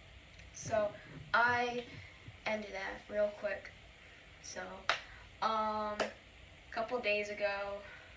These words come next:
what was it? Uh, oh yeah, a couple days ago, I went over to Libby's, and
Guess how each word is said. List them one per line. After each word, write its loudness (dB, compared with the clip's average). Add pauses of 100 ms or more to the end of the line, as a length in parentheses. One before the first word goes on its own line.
(920)
what -8
was -12
it? -12 (360)
Uh, 4 (200)
oh 8
yeah, 4 (460)
a -16
couple -2
days 0
ago, 4 (560)
I 4
went 6
over 6 (160)
to -4 (120)
Libby's, 0 (560)
and 2